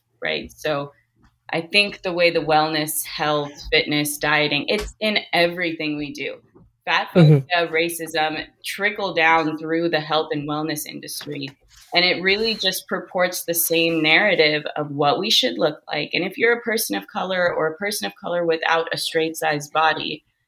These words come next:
Speaker 1: you're constantly told you're not enough. And we don't see any representation in wellness to make us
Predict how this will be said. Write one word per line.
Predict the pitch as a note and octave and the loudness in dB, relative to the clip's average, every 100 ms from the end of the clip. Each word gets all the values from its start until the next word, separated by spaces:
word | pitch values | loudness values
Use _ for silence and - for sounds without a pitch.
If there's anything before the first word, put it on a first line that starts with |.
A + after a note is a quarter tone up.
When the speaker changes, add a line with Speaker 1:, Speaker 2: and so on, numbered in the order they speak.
| - | 0
Speaker 1:
you're | B3 | 0
constantly | B3 A3+ B3 B3+ C4 | 0 -2 0 2 0
told | B3 G#3 F#3 | 0 -2 -4
you're | G3 | -2
not | F3 C#3+ D3 | -2 -2 -2
enough. | G3 D#3+ - - _ _ _ _ _ _ | 2 2 2 -2 _ _ _ _ _ _
And | - G3 G3+ G3 | 2 6 6 4
we | G3+ | 0
don't | A3+ C4 B3+ | 4 4 2
see | - B3+ | -2 2
any | D#4 B3 | 4 4
representation | F3 E3+ E3 E3 D#3+ D#3+ F3 E3+ E3+ | 4 4 4 2 2 -2 -2 0 0
in | D3+ D3+ | 0 0
wellness | D3 D3+ D3+ D3+ - | 0 0 -2 -2 -4
to | E3+ | 0
make | D3+ D3+ D3 | 2 2 0
us | D3+ C#3+ C#3+ - - | 0 -2 -2 -4 -6